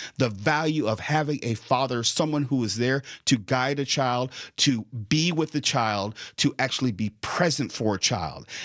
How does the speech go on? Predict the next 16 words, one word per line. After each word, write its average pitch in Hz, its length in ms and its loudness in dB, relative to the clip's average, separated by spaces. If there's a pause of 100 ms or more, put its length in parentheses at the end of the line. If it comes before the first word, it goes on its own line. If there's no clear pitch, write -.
And 127 100 4
if 117 140 -2
you're 185 240 4
just 190 240 -4
having 151 460 0
children 156 360 2
everywhere 127 360 2 (180)
because 104 480 0
you 185 100 6
don't 196 200 0
like 147 300 2
to 135 100 -2
put 165 200 0
on 139 200 0
a - 20 -4
condom, 165 640 0